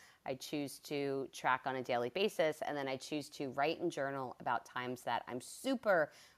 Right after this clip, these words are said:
proud of myself for choosing my future self and my decision making, and I'm super proud of myself in times where I can choo-, make a decision that I'm going to be grateful and proud of when I wake up in the morning. And I will think of that often.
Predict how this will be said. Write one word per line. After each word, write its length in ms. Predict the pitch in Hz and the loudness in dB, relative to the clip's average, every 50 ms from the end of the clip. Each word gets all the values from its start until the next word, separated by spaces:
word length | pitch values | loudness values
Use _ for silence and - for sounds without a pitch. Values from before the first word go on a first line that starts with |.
| _ - | _ 0
proud 260 | - 190 175 165 165 | 6 8 8 8 8
of 80 | 160 147 | 6 2
myself 400 | 143 139 135 - 147 139 139 - | 0 -2 0 2 2 2 2 0
for 80 | 139 | -8
choosing 640 | 127 - - - 156 156 156 - 160 156 160 170 180 180 - - - - - _ - - | -8 -6 -4 -2 -2 -2 0 0 0 0 0 0 -2 -2 -6 -20 -20 -20 -20 _ -8 -4
my 140 | 143 135 | -2 -2
future 420 | 123 - - - 156 147 - - 165 | -2 -4 -4 -4 -4 -2 0 -2 -2
self 460 | - - - 160 170 190 214 - - - - | 0 2 4 4 4 4 2 0 -6 -10 -6
and 240 | - 139 139 135 135 | -4 -2 -2 -2 -2
my 160 | 135 131 127 | -2 -2 -4
decision 420 | 123 135 127 - 156 147 - 175 | -4 -6 -4 -4 -4 -2 0 0
making, 380 | 185 196 214 - 254 254 - 127 - - - - _ - | 0 0 0 0 0 0 0 -2 -6 -14 -20 -20 _ -4
and 80 | - 156 | -2 -2
I'm 100 | 151 143 | -2 -2
super 300 | - - 160 143 - 139 | -2 -4 -6 -2 -2 -4
proud 260 | - - - 123 123 | -2 0 0 2 2
of 80 | 135 120 | 0 -2
myself 460 | 131 120 117 - 135 120 117 117 - - | -4 -8 -4 -2 0 0 0 0 -4 -8
in 100 | - 131 | -8 -8
times 360 | - - 120 113 117 117 - | -8 -6 -6 -6 -6 -6 -6
where 140 | - 120 95 | -4 -4 -2
I 120 | - 104 117 | -2 -4 -6
can 260 | - - 127 120 113 | -6 -8 -8 -8 -8
choo-, 280 | - - - 127 117 | -8 -8 -4 -4 -4
make 200 | - - 123 - | -2 -4 -6 -6
a 60 | - 120 | -6 -8
decision 420 | 117 117 - - 117 113 120 113 | -8 -8 -8 -8 -8 -6 -6 -4
that 140 | 117 107 104 | -4 -4 -4
I'm 80 | 110 | -4
going 240 | 113 - 127 117 117 | -4 -4 -4 -4 -4
to 100 | 113 - | -6 -8
be 220 | - 120 113 110 _ | -6 -6 -6 -6 _
grateful 640 | - - 123 123 127 - - - - 135 135 139 135 - - - - _ - | -10 -8 -4 -4 -4 -4 -4 -4 -2 -2 -2 -2 -6 -10 -20 -20 -20 _ -10
and 100 | 131 120 | -10 -6
proud 340 | - - 127 123 123 123 107 | 0 4 6 6 6 6 4
of 220 | 113 113 113 110 | 2 0 0 0
when 140 | - 117 117 | -2 -2 -2
I 80 | 113 113 | -2 -2
wake 240 | - 113 110 - - | -2 -4 -4 -2 -4
up 140 | 113 - | -4 -4
in 60 | 107 - | -6 -6
the 60 | 107 | -4
morning. 400 | 104 107 104 104 95 73 64 65 - | -4 -4 -4 -6 -8 -10 -10 -8 -6
And 100 | 113 127 | -2 -2
I 120 | 120 117 | 0 0
will 120 | 110 117 123 | 0 -2 -4
think 220 | - - 135 - | -4 -4 -4 -4
of 80 | 143 131 | 0 2
that 140 | 139 123 - | 2 4 4
often. 440 | 98 120 120 - - 123 107 107 | 4 2 2 0 -2 -4 -4 -6